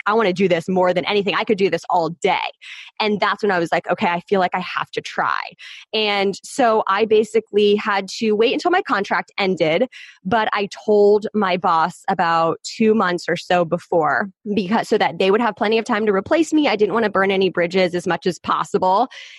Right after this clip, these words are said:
And, you know, I will say that that boss, while he's a great, nice guy, he did say to me, "Why do you wanna start a podcast? My nineteen-year-old son wants to start a podcast."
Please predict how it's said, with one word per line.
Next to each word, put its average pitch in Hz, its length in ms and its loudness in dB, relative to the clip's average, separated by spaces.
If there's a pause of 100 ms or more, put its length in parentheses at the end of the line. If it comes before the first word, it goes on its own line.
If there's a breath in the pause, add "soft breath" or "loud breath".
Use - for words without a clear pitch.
(340 loud breath)
And, 240 460 -2
you 233 120 2
know, 226 100 2
I - 140 0
will 214 260 2
say 240 420 2
that 202 200 -2
that 202 300 -2
boss, 233 640 0 (580 soft breath)
while 214 280 0
he's 226 220 2
a 202 60 0
great, 214 360 2
nice 214 360 0
guy, 214 520 2
he 202 560 0
did 190 240 0
say 208 140 0
to 202 80 2
me, 185 220 2
"Why 175 260 -2
do 254 80 0
you 320 80 2
wanna 330 140 2
start 294 180 0
a 262 60 0
podcast? 226 500 -4
My 190 120 0
nineteen-year-old 214 680 0
son 196 340 -2
wants 160 260 -4
to 175 60 -4
start 170 220 -2
a 127 40 -8
podcast." 143 680 -4